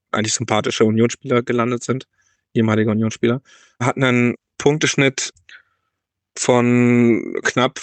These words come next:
also ich glaub, bei eins Komma acht liegt der von seiner Zeit bei Anderlecht, womit er nicht viel schlechter war als die meisten Trainer, die für Anderlecht gespielt haben. Äh, Mazou und Kompanie waren schlechter als Anderlecht-Coaches.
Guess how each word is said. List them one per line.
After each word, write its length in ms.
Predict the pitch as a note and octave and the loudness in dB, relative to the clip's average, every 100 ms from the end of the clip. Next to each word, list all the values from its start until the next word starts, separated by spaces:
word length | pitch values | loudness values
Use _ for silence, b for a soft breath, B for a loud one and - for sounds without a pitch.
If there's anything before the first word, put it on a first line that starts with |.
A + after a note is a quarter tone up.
| - | -2
also 200 | B2 G2 | 0 2
ich 120 | B2 - | 0 -2
glaub, 160 | A2+ | 0
bei 160 | B2 F#2 | 2 2
eins 200 | B2 - | 0 2
Komma 220 | C3 A#2+ | 2 2
acht 340 | C3+ - - | 0 -4 -6
liegt 200 | D3+ D3+ | -8 0
der 300 | D3 C#3 C#3 | 2 4 2
von 220 | D3 B2+ B2 | 0 -2 0
seiner 200 | B2 A#2+ | 0 0
Zeit 280 | B2+ B2 - | 0 -2 -2
bei 160 | B2 | -2
Anderlecht, 480 | B2 C#3+ D3+ D3+ - b b b _ | 0 2 2 2 -2 b b b _
womit 240 | B2 B2+ | -2 0
er 100 | C3 | 2
nicht 160 | B2 B2+ | 0 0
viel 140 | C3 | -2
schlechter 640 | A#2 - A2 A#2 B2+ - A#2 | -2 0 2 4 2 0 2
war 120 | A#2 | 2
als 100 | A2+ | 0
die 120 | - | -2
meisten 420 | G#2+ A2+ - A#2+ | 0 0 -2 -8
Trainer, 320 | A2 A2+ A2 A2 | -4 -2 -2 -4
die 100 | G#2+ | -6
für 120 | G#2 | -6
Anderlecht 360 | A2 G#2+ - | -6 -10 -14
gespielt 280 | - - A#2 | -16 -6 0
haben. 260 | A#2 A#2 C3 _ _ _ _ B2 | 2 2 -2 _ _ _ _ 2
Äh, 100 | A#2 | 4
Mazou 480 | A#2+ A#2 A#2+ C#3+ | 4 2 4 4
und 120 | C3 B2 | 4 2
Kompanie 420 | A#2+ A#2+ B2 C3 | 2 2 2 2
waren 180 | A#2 A2+ | 2 0
schlechter 380 | - D3 - | 0 0 0
als 140 | C#3+ B2+ | 0 2
Anderlecht-Coaches. 800 | C3 C3 B2+ - A#2+ A2+ A#2+ | 2 2 0 2 0 2 -4